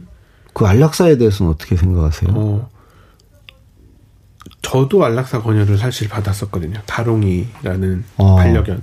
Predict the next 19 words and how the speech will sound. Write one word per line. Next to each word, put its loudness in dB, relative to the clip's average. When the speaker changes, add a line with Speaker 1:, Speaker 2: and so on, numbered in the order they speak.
Speaker 2:
요크셔 2
Speaker 1:
어. -4
Speaker 2:
테리어 -2
친구, -10
Speaker 1:
음. -12
Speaker 2:
어제 0
말씀드렸었는데, -6
Speaker 1:
음. 2
Speaker 2:
이 -6
친구가 0
떠나기 -2
일 0
년 0
전에 -2
사실 -4
안락사 -2
권유를 -2
받았었는데, -4
저도 -2